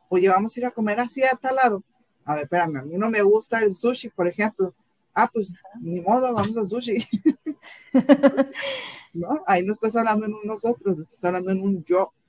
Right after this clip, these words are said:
Speaker 1: <laughs>
Speaker 2: Exacto. Y aquí viene el número nueve, y que dices tú, "Ay, bueno, pues, este, es contradictorio", ¿no? Pero es que hay momentos necesarios donde uno necesita estar sola, entiéndanlo, no es que no los ame,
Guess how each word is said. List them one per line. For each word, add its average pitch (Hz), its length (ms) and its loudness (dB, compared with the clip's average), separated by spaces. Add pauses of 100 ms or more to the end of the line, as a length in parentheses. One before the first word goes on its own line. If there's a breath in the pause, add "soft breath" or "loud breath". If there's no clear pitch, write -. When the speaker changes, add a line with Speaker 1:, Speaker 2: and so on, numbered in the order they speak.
(240)
Speaker 1:
<laughs> - 1080 -10
Speaker 2:
Exacto. 180 800 -8 (380 loud breath)
Y 262 140 2
aquí 311 380 -4 (560)
viene 220 720 -2
el 180 280 -2
número 202 440 0
nueve, 170 680 -6 (340 loud breath)
y 190 120 -8
que 190 180 4
dices 196 360 -2
tú, 233 120 2
"Ay, - 300 -2
bueno, 190 400 0
pues, 185 180 -2
este, 180 420 -6
es - 140 -10
contradictorio", 226 1120 2
¿no? 220 340 -4
Pero 320 180 0
es 381 160 -8
que 453 80 -4
hay 359 140 2
momentos 254 580 0
necesarios 220 520 -4
donde 202 220 -2
uno 214 220 -2
necesita 214 440 -6
estar 247 280 -8
sola, 220 380 -4
entiéndanlo, 214 600 -6
no 196 120 -6
es 208 100 -12
que - 120 -8
no 233 140 -4
los 226 240 -8
ame, 226 460 -4